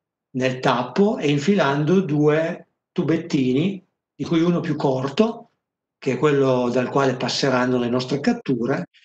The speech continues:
e un altro più lungo che noi porteremo fino alla bocca per poter fare il vuoto aspirando e portare gli insettini che sono vicini a questa,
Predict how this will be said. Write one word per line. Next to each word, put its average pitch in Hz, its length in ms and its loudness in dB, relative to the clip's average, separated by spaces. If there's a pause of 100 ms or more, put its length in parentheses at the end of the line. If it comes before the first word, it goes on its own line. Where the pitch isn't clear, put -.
(160)
e 170 100 -4
un 175 120 2
altro 170 260 2
più 240 140 4
lungo 202 440 4
che 165 140 -2
noi 151 240 2
porteremo 135 600 0
fino 135 260 0
alla 214 140 2
bocca 131 360 -2
per 143 160 -2
poter 139 380 0
fare 151 240 -2
il 180 80 4
vuoto 127 560 0 (380)
aspirando 135 1000 0 (260)
e 156 300 0
portare 131 640 2
gli 120 80 2
insettini 143 840 0 (460)
che 139 60 -2
sono 156 260 0
vicini 131 400 0
a 117 80 -4
questa, 113 640 -4